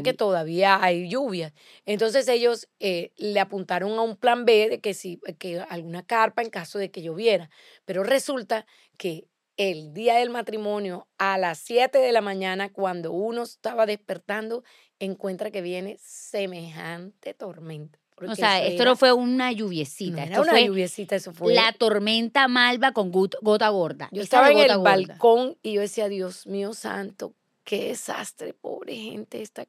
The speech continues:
Speaker 1: No, yo veía a los, a los empleados corriendo, tapando los equipos, tapando las flores, tapando, haciendo todo lo posible porque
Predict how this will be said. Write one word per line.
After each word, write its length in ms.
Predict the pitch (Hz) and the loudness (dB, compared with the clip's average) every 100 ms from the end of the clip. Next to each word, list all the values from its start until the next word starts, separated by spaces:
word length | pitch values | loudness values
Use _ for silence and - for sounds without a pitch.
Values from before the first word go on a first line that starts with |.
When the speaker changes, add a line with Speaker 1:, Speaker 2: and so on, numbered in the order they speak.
| _ _ | _ _
Speaker 1:
No, 540 | 214 240 269 294 202 _ - - _ | -12 -8 -4 -4 -4 _ -20 -20 _
yo 160 | 190 214 | 0 2
veía 260 | 214 220 | 4 4
a 20 | |
los, 260 | 220 226 190 - - - - | 4 2 -4 -18 -20 -20 -4
a 120 | - 220 | 2 4
los 140 | 214 | 2
empleados 540 | 208 202 214 208 208 226 | -2 -2 -2 0 0 -2
corriendo, 680 | 220 202 208 220 196 185 190 | -6 -6 -4 -4 -2 -4 -2
tapando 500 | 226 220 208 196 185 | -2 0 -2 0 -2
los 140 | 175 | -2
equipos, 500 | 196 196 240 196 208 | -6 -8 -12 -10 -8
tapando 400 | 240 - 202 190 | -6 -6 -8 -6
las 160 | 175 170 | -8 -10
flores, 360 | - 226 208 208 | -4 -2 -2 -4
tapando, 360 | 226 220 214 | -8 -6 -6
haciendo 320 | 214 226 214 220 | -6 -6 -6 -6
todo 340 | - 226 247 | -2 0 0
lo 80 | 254 | -2
posible 420 | 233 - 202 208 | -6 -6 -4 -2
porque 360 | 214 202 196 | -4 -4 -6